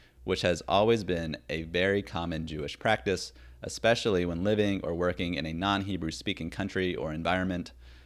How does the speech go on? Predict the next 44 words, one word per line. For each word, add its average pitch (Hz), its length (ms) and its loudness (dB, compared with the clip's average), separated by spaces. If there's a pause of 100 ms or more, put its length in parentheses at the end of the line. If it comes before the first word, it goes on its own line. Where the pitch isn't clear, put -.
(140)
Similar 131 320 4
to 110 80 6
how 101 160 6
it 92 80 4
is 87 140 0
the 85 80 -4
case 82 200 -2
today, 92 500 2 (260)
it 85 160 -2
was 85 220 2
the 82 100 -4
case 78 320 -2
in 76 80 -8
the 80 160 -6
ancient 73 320 -8
world 60 320 -6 (340)
as 78 160 -6
well. 80 320 0 (1500)
Here 113 240 4
are 107 160 8
other 104 280 4
biblical 92 420 0
examples 82 460 -4
of 78 100 -4
this 76 180 -4
taking - 300 -8
place. - 480 -6 (760)
In 98 120 -2
Esther 113 280 2
two 90 200 -4
seven, 113 480 4 (320)
we 90 100 -2
see 98 140 -2
that 80 180 2
Hadassah 101 520 4
is 80 140 0
also 80 280 -2
called - 280 -6
Esther, 92 520 0 (320)
Hadassah 92 360 2
being 82 200 -4
her 82 120 -6
Jewish 110 340 0
name 101 320 -2